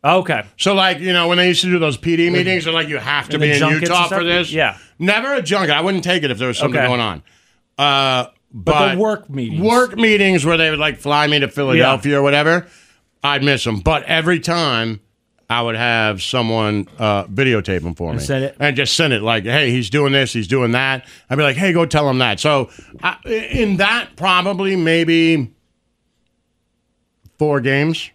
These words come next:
Speaker 1: Wow.
Speaker 2: Like, maybe four games total. I've never missed one. I don't
Speaker 1: So
Speaker 2: know.
Speaker 1: crazy to
Speaker 2: I don't
Speaker 1: me.
Speaker 2: miss 'em.
Speaker 1: I know there's gotta be other parents that do it, but it's so crazy to me. 'Cause I, you know, I didn't play nearly as much sports as your kids, but I did play sports. I played hockey. It was, it was, uh, you know,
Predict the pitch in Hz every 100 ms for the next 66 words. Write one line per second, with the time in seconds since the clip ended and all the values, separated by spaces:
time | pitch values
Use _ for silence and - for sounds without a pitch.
0 | _ 90 - 143 147 170 208 196 175 -
1 | 165 147 139 131 110 127 110 110 113 135
2 | 127 123 113 101 90 98 135 135 123 143
3 | 117 107 127 113 104 117 135 131 127 104
4 | 85 71 165 214 214 202 175 170 170 156
5 | 151 147 117 135 123 117 110 - - 113
6 | 113 - 104 92 92 90 87 82 _ _
7 | _ - 135 143 143 147 131 156 208 160
8 | 160 208 220 170 170 131 170 131 170 147
9 | 120 135 123 240 175 208 - 185 220 139
10 | 143 131 156 143 123 _ _ _ - 185
11 | 190 170 131 131 143 123 113 120 110 107
12 | 113 117